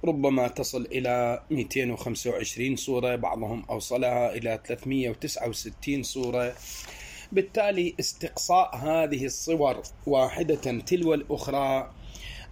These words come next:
أمر فيه عسر، يعني هذا من جهة. من جهة ثانية نحن نجد أن هنالك مجموعة من الصور تشترك في، آه، الحكم،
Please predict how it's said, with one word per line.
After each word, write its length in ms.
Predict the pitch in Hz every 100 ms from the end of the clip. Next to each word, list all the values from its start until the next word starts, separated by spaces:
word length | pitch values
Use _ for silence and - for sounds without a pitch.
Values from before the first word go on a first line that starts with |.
| -
أمر 320 | 220 214 196 - - - -
فيه 680 | - 226 190 202 196 190 - - -
عسر، 420 | 214 - 143 98
يعني 400 | 104 - 104 107 - - - - - - - - - - - - -
هذا 280 | 131 160 175
من 200 | 165 156
جهة. 240 | 156 127
من 180 | 143 170
جهة 200 | 208 220
ثانية 380 | 214 214 208 202
نحن 360 | 202 196 202
نجد 360 | 233 170 147 117 - - - - - - -
أن 500 | 175 175 160 151 147 - 127
هنالك 560 | 151 180 208 190 -
مجموعة 540 | 143 135 127 175 151 151
من 180 | 135
الصور 600 | 123 - - 190 190 185 - - - - - -
تشترك 680 | 240 - - 185 135 104 - - - - - -
في، 480 | - 180 185 185 175 - - - - -
آه، 1040 | 143 139 135 131 127 127 101 - - - - -
الحكم، 520 | 170 - 127 - 107